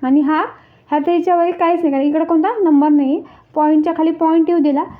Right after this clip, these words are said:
झिरो एट. तर ही जी मांडणी जर आपण व्यवस्थित केली ना, तर आपली ॲडिशन नाही चुकणार. तर आता जिथे तुम्हाला नाही कळत आहे, इथं झिरो देऊन टाकले तरी चालतील. इथे एक झिरो, इथे एक झिरो, इथे एक झिरो. तर ह्या, कारण ह्या झिरोला व्हॅल्यू नाही आहे आणि इथे थ्रीच्या वरी पण झिरो दिलं तर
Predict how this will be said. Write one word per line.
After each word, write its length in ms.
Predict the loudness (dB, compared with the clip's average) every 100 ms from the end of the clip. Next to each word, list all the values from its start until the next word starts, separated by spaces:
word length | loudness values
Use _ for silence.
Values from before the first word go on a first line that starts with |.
| -20 _ -4
झिरो 680 | 0 2 2 0 -2 -4 -8
एट. 260 | -6 -4 -6
तर 380 | -14 -20 _ -2
ही 160 | 0 2
जी 80 |
मांडणी 440 | 2 2 2 2 2
जर 120 | 0
आपण 240 | 0 0
व्यवस्थित 420 | 0 0 0 -2 -4
केली 300 | -2 0 0
ना, 100 | -2 -6 -20 _ -8
तर 60 | -4
आपली 280 | -2 0 -2 -4
ॲडिशन 420 | -4 -2 -2 0 2
नाही 200 | 2 0
चुकणार. 380 | 0 -2 -2
तर 120 | -4 -4
आता 120 | -2
जिथे 260 | -2 -2 -2
तुम्हाला 280 | 0 0 0
नाही 220 | 0 -2
कळत 260 | 0 -2 -2
आहे, 340 | -6 -10 -20 -20 _
इथं 140 | -2 0
झिरो 260 | 2 2
देऊन 260 | 0 0 0
टाकले 260 | 0 0 -2
तरी 160 | 0 -2
चालतील. 460 | 0 -2 0 -4 -6 -10 -4
इथे 300 | -4 0 0
एक 120 | 0
झिरो, 420 | 2 0 -2 -6
इथे 320 | -6 -4 0
एक 80 | 0
झिरो, 340 | 0 -2 -2 -4
इथे 220 | -2 -2
एक 80 | -2
झिरो. 200 | -4 -4
तर 40 |
ह्या, 160 | -6 -2
कारण 260 | 0 2
ह्या 100 | 2
झिरोला 400 | 2 0 0 -2 -2
व्हॅल्यू 420 | -2 -2 0 0 0
नाही 300 | 0 0 0
आहे 80 | -4 -10 -20 _ _
आणि 260 | -2 2 2
इथे 200 | 0 -2
थ्रीच्या 360 | 0 -2 0
वरी 200 | 0 0
पण 200 | 0 0
झिरो 220 | 2 2 0
दिलं 160 |
तर 60 | -2